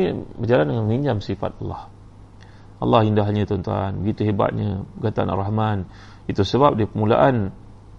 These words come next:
surah ni menceritakan bertasbihnya kita kepada Allah. Bagaimana Allah mengajar kita, "Subhanallazi asra bi 'abdihi lailan minal masjidil haram ilal masjidil aqsa." Kemudian di hujung ada kaitan. Ini kita dapat lihat permulaan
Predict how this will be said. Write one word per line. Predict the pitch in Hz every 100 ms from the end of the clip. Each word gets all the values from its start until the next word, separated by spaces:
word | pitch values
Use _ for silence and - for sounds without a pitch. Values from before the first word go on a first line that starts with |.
| - - - - - -
surah | 120 - 110 117
ni | 131
menceritakan | 123 98 101 - - 117 104
bertasbihnya | 95 101 139 131 113 107
kita | - - 113
kepada | - 101 92 101
Allah. | 139 202 - - - - - -
Bagaimana | - 98 101 110
Allah | 104 104
mengajar | 107 104
kita, | 101 113 117 110 104
"Subhanallazi | - 104 104 107 107 104 -
asra | - 110 101
bi | 104
'abdihi | 107 107 107
lailan | 107 107
minal | 104 104 101
masjidil | 104 98
haram | 104 104
ilal | 104 101
masjidil | 104 101 101
aqsa." | - - - - - -
Kemudian | 110 117
di | 110
hujung | 107 131 151 160 156 120 101
ada | 107 104
kaitan. | 104 110 - 110 90 - - - -
Ini | 113 117
kita | 180 104
dapat | 104 110 113
lihat | 117 110
permulaan | - 107 113 147 127